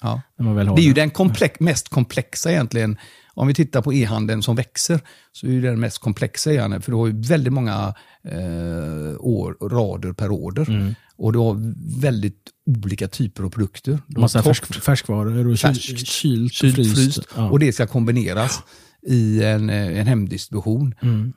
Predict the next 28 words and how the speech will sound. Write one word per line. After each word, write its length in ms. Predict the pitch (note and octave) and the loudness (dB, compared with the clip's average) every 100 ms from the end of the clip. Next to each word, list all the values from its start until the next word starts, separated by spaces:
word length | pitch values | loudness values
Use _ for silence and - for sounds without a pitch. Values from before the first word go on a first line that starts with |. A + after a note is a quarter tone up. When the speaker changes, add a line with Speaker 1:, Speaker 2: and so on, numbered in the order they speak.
| _ | _
Speaker 1:
som 640 | - - - C3 G2+ G#2+ | -12 -8 0 2 4 2
ju 100 | A2+ | -2
konsumenterna 1120 | - A#2+ G#2 B2+ B2 F#2 E2 - B2 D#3+ C#3+ - | 0 0 2 0 0 -2 -10 -6 -2 -2 -4 -4
har 60 | |
blivit 200 | A#2+ A#2 | -4 -2
vana 260 | C3 G#2 G2 | -2 -2 -2
vid 40 | G#2+ | -2
att 0 | |
inte 140 | G#2 F#2 | -4 -6
be-, 120 | G2+ | -8
betala 460 | G2+ - G2+ E2+ | -6 -4 -4 -4
för 140 | A2 - | -4 -4
då. 160 | - F#2+ _ - _ _ _ _ - | -4 -10 _ -20 _ _ _ _ -4
Speaker 2:
Så 160 | - | 2
är 40 | A#2 | 4
det. 60 | A2 | 4
Speaker 1:
Så, 480 | G#2+ G#2+ G#2+ G#2+ G#2+ | 2 2 2 0 0
eh, 240 | A2 F#2+ A#2+ C#3 _ - _ _ _ _ _ _ - | -2 -4 -8 -12 _ -20 _ _ _ _ _ _ -4
jag 160 | A#2+ C3 | 0 4
brukar 260 | D#3 E3 | 4 2
säga 240 | D#3 D#3+ E3 | 4 4 4
det 100 | D3 | 6
när 80 | D3+ | 4
det 20 | |
gäller 460 | B2+ A2+ G#2 - | 4 2 -2 0
e-handel 300 | D3 A2+ A2 G#2+ | 2 4 2 2
generellt 500 | B2 B2+ C3+ F3+ C#3+ | 2 4 2 0 -2
då. 360 | A2+ E2+ D#2 | -4 -4 -6